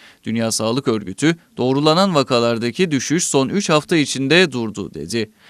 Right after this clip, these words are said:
Örgüt, salgını geriletmeyi hızlandırmak ve sıfıra indirmek için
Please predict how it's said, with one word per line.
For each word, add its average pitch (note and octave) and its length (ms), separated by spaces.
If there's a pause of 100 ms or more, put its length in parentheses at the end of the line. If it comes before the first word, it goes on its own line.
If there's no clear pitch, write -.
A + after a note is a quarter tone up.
(120)
Örgüt, A#2+ 400
salgını C3+ 460
geriletmeyi C#3+ 680
hızlandırmak A#2 760
ve D3+ 100
sıfıra F#3 360
indirmek C3+ 480
için C3 280